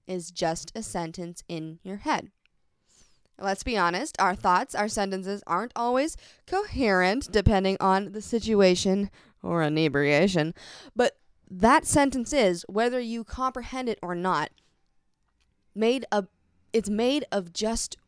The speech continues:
words. And a word can have any meaning you give to it. And sometimes we apply so much meaning into these words.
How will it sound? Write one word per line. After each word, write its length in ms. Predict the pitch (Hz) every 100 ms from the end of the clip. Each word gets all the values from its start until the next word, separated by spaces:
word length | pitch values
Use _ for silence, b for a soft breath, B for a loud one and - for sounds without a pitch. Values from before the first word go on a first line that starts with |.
| -
words. 720 | 165 180 180 107 - - - b b b b _
And 340 | 214 208 190 - _ _ _ _
a 100 | 214
word 600 | 196 233 202 139 185 208 - _ _
can 140 | 220 208
have 280 | 208 202 - _
any 340 | 226 240 233 220
meaning 600 | 196 202 180 160 160 202
you 160 | 233 240
give 500 | 208 302 339 208 - _ -
to 180 | -
it. 160 | - - _ _ _ _ _ _ _ _ _ -
And 180 | 208 202
sometimes 640 | 262 262 240 202 196 - b b b b
we 180 | 208 208
apply 500 | 202 208 196 185 185
so 800 | - - 262 277 311 285 247 208
much 280 | 185 180 196
meaning 400 | 220 202 170 165
into 240 | 175 180
these 240 | 151 147
words. 560 | 165 175 104 73 -